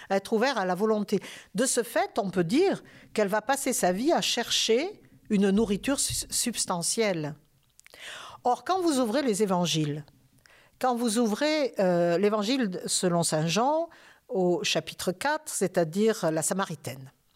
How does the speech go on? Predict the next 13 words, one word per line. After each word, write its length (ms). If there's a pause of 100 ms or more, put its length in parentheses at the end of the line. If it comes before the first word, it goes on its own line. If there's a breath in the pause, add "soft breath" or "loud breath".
(140)
On 80
connaît 240
bien 180
la 80
Samaritaine, 560 (400 loud breath)
mais 80
souvent 540
on 180
oublie 300
à 80
la 100
fin. 420 (640 soft breath)
Bon, 260